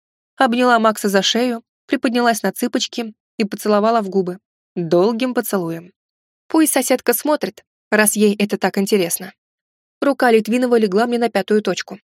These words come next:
Его пятерня сжала её, безумно возбуждающе и бесстыдно. "Так, я пошёл". Он отстранился от меня. "Ещё немного, и я плюну на все дела на свете. И останусь с тобой". "Буду только рада", вздохнула я, засовывая ключ в замочную скважину.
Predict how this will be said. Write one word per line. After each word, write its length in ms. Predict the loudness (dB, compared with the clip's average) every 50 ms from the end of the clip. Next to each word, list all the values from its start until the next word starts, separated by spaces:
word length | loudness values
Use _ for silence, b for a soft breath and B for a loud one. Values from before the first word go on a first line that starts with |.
| _ -2
Его 260 | 0 2 2 2 2
пятерня 480 | 0 0 -2 0 0 0 0 0 0 0
сжала 360 | 0 0 0 0 -2 -2 -2
её, 360 | -4 -4 -4 -4 -4 -6 -8 -10 _ _ _ _ -2
безумно 420 | 0 2 2 4 2 2 2 0
возбуждающе 800 | 0 0 0 0 0 -2 0 0 2 2 2 0 -2 -2 -2 -2
и 20 | 0
бесстыдно. 560 | -2 -2 -4 -4 -4 -6 -6 -6 -10 -16 -16 _ _ _ _ _ _ _ _ _ _ _ _ _ 2
"Так, 360 | 4 6 6 6 4 2 2
я 180 | 2 0 2
пошёл". 360 | 2 0 -2 -2 -4 -8 -12 -16 _ _ _ _ _ _ _
Он 160 | 0 0 0 0
отстранился 560 | -4 -6 -4 -2 -2 0 0 -2 -2 -4 -6
от 100 | -6 -8
меня. 240 | -10 -12 -12 -12 -16 _ _ _ _ _ _ _
"Ещё 320 | 2 2 4 4 4 4
немного, 420 | 2 4 2 2 2 2 2 2 2
и 80 | 4
я 120 | 4 2 2
плюну 260 | 2 2 2 2 2
на 120 | 2 0
все 140 | 2 0 0
дела 240 | 2 2 2 2 0
на 80 | 0 -2
свете. 380 | -2 -4 -4 -4 -6 -8 -14 -18 _ _ _ _
И 80 | 2 2
останусь 400 | 2 2 2 0 -2 -2 -4 -4
с 40 | -4
тобой". 300 | -4 -4 -4 -6 -10 -14 _ _ _ _ _ _ _ _ _
"Буду 460 | -6 -4 0 0 2 2 2 0 0 0
только 320 | 0 -2 -2 -2 -2 0
рада", 300 | 0 0 -2 -2 -6 -10 _ _ _ _ _ _ _
вздохнула 560 | -6 -4 0 0 0 0 0 -2 -2 0 0
я, 200 | 2 2 2 2
засовывая 560 | 2 0 -2 0 0 0 0 2 2 0 0 0
ключ 240 | 0 -4 -4 -2
в 80 | -4 -2
замочную 480 | -2 -2 -2 -2 -4 -4 -4 -4 -4 -4
скважину. 500 | -2 -2 -2 -2 -2 -4 -6 -8 -10